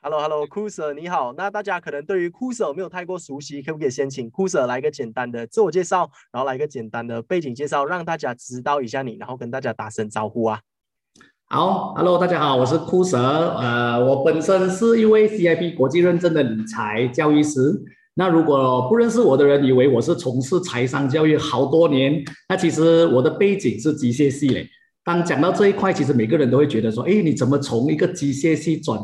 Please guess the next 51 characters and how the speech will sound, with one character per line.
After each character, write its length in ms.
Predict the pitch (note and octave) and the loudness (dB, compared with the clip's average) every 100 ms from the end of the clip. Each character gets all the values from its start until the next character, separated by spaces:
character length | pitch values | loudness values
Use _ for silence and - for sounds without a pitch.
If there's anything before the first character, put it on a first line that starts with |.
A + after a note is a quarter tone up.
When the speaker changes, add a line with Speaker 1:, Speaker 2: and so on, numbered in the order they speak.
| A2 | -4
Speaker 2:
成 220 | A2+ C3 | -2 -2
一 40 | |
个 160 | C#3 A#2 | 0 -2
财 240 | - A2 | -2 -8
商 220 | A#2 A#2+ | -4 -2
或 80 | C3 | 0
者 160 | C3 G#2 | -2 -6
一 60 | |
个 100 | A2 | -4
教 380 | C3 - C3+ C3 | -4 -2 0 0
育 160 | C3+ C3 | 0 0
这 120 | C3+ | -4
个 260 | C3 B2+ B2+ B2+ - _ - | -2 -2 -2 -8 -20 _ -12
行 260 | A2 A2 | -6 0
业？ 420 | C#3 C3+ - - _ | 2 0 -2 -14 _
所 160 | - G3 | 0 2
以 80 | |
我 100 | F3 | 4
想 180 | D3+ C#3+ | 2 0
说 160 | C#3 E3+ | 2 2
的 80 | E3+ | 2
就 140 | F3 | 2
是， 160 | F3+ F#3 - | 4 4 2
呃， 280 | C3+ B2+ A#2+ A#2+ A#2+ | 0 2 2 0 0
我 120 | C#3+ | 0
本 120 | E3+ D#3+ | 2 2
身 240 | G#3 G3+ | 2 2
在 160 | A#3 C4 | 2 2
中 240 | G#3+ G3 | 2 0
学 140 | E3 | 2
的 80 | D#3+ | 2
时 240 | - C3+ C3+ | 2 -2 -4
期 180 | D#3 | 0
就 140 | D3 F3+ | 2 2
很 140 | D3+ | 2
喜 200 | B2+ G#2+ | 0 -4
欢， 240 | A2 B2 A#2+ A#2+ B2 - | -2 0 0 0 -4 -4
就 100 | D#3+ | -2
是 120 | E3+ | 2
我 100 | B2+ | 2
知 100 | A3+ | 2
道 80 | C4+ | 2
我 60 | |
的 80 | E3 | 2
梦 180 | G3+ A#3 | 4 2
想 220 | A3+ A2 | 2 -2
是 100 | E3 | -2
在 140 | D#3 | -2
创 340 | D#3 - D3+ C#3 | -2 -2 -2 2
业 200 | C#3 G#2+ | 2 0
啦。 120 | - | -4